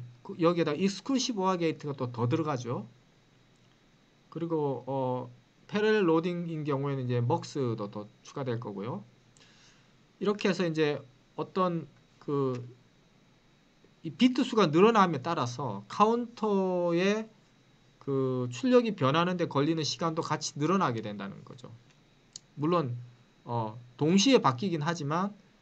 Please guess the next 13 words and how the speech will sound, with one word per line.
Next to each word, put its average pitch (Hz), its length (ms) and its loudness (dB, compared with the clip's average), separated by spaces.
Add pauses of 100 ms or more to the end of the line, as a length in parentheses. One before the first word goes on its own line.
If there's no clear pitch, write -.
(220)
어쨌든 170 420 -2
이 175 160 -2
카운터의 190 1120 0 (760)
주기를 208 400 2
결정하기 165 580 0
위해서는 123 640 0 (400)
이 202 300 -2
조합 233 380 4
회로로 190 300 2
구성된 175 800 -2 (360)
이 170 240 -4 (300)
경로를 175 640 2 (1500)
고려해서, 202 960 4